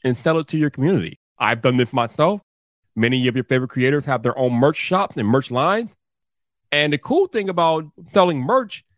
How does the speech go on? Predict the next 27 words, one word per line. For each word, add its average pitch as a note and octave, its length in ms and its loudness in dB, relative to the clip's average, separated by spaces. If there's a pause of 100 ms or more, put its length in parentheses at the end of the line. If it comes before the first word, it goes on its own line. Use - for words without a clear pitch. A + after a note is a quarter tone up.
(280)
is D#3+ 180 -2
that D3+ 260 0
YouTube A3 360 -2
now F#3+ 220 0
has F#3 240 -2
ways G3 260 0
for G3 60 -8
you G3 120 -2
to - 140 -2
integrate F#3 460 -2
your F3+ 100 -2
merch G#3 280 2
shop D#3+ 360 -2 (640)
into C4 340 -2
your G#3+ 200 2
YouTube B3+ 320 0
channel. F#2+ 400 -2 (760)
I C#3+ 100 -4
think, G#3 280 -4
uh, D#3 300 2
what F3+ 160 -2
was D3 120 0
it, B2+ 40 -6
last D#3+ 320 -2
year, F3+ 60 -4
they D#3 100 0
just D#3+ 240 -2